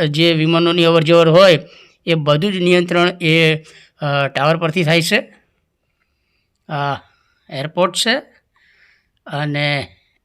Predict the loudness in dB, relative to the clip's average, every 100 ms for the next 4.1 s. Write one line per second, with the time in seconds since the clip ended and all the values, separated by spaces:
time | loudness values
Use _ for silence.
0 | _ -4 -2 0 0 0 -4 -14 _ _
1 | _ _ _ _ _ _ _ _ _ _
2 | _ -8 -6 -2 -2 -4 -2 0 2 2
3 | 0 0 2 2 2 0 -6 _ _ _